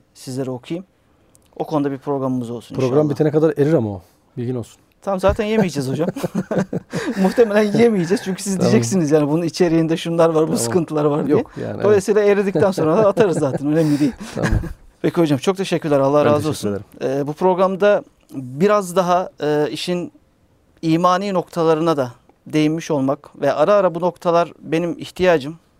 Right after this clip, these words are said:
Speaker 1: Ben bu konulara ara ara değinmek istiyorum. Bu konulara girmek istiyorum.
Speaker 2: İnşallah hepimizin
Speaker 1: Çünkü
Speaker 2: ihtiyacı.
Speaker 1: bu imani mevzular,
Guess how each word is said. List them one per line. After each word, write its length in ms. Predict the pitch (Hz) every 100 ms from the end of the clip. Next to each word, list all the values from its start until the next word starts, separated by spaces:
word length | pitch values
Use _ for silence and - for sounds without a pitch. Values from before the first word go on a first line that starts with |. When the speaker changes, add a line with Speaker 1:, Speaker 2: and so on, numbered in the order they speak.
| _ _
Speaker 1:
Ben 220 | 156 151 156
bu 40 |
konulara 380 | 170 160 160 156
ara 140 | 160
ara 180 | 160 151
değinmek 320 | 151 151 151
istiyorum. 440 | - - 143 120 120
Bu 60 |
konulara 340 | 143 135 135 135
girmek 300 | 135 135 127
istiyorum. 360 | - 151 143
Speaker 2:
İnşallah 260 | 120 113 107
hepimizin 280 | 107 113 104
Speaker 1:
Çünkü 120 | 156
Speaker 2:
ihtiyacı. 240 | 160 160 - _ _ _ -
Speaker 1:
bu 80 | 151
imani 420 | 165 165 175 185
mevzular, 760 | 175 165 156 160 165 170 -